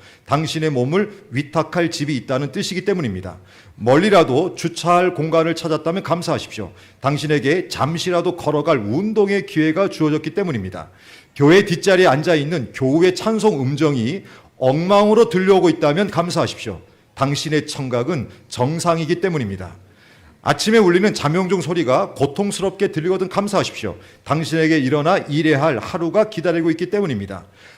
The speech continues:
하루해가 저물어 온몸이 나른하고 피곤하거든 감사하십시오. 당신은 오늘 하루를 생산적으로 사신 것입니다. 여러분, 저는 여기에 한 가지를 덧붙이고 싶습니다.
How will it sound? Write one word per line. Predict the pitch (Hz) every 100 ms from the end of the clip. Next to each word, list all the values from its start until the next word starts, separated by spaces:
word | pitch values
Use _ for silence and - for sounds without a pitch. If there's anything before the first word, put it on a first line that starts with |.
| -
하루해가 | 202 202 180 180 175
저물어 | 156 165 170
온몸이 | 113 160 175 185 185
나른하고 | 107 127 165 175
피곤하거든 | 170 214 202 185 196
감사하십시오. | 180 196 202 139 - - 95 - - _
당신은 | - 131 131 170 156 - - - -
오늘 | 123 156 160
하루를 | 139 135 143 175 120 - -
생산적으로 | - - 208 214 202 202 196 190
사신 | 180 165 175
것입니다. | 135 107 98 98 - _ _ _ _ _ _ _ _
여러분, | 123 151
저는 | 139 143
여기에 | 120 110 107 -
한 | - 180
가지를 | 180 160 139
덧붙이고 | 147 143 139
싶습니다. | 120 120 123 90 87 -